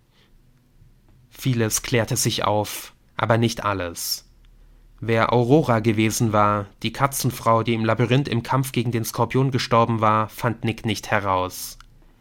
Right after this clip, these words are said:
Dafür versteckte sich hinter Galaris eine dünne, blasse Brillenträgerin aus der siebten Klasse. Sie hatte ebenso wenig Ahnung vom Inhalt der Kiste gehabt wie Nick,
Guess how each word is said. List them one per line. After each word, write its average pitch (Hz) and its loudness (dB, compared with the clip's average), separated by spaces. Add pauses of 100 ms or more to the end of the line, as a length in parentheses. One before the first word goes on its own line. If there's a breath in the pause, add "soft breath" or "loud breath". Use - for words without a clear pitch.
(840 soft breath)
Dafür 131 2
versteckte 131 -2
sich 113 -2
hinter 123 -2
Galaris 123 2
eine 107 -2
dünne, 135 2
blasse 120 -2
Brillenträgerin 110 0
aus - -6
der 113 -2
siebten - -4
Klasse. 92 -4 (1000)
Sie 151 -2
hatte 127 -2
ebenso 127 0
wenig 113 -2
Ahnung 120 0
vom 113 -4
Inhalt 110 -4
der 110 0
Kiste - -6
gehabt 107 -2
wie 113 0
Nick, 104 -4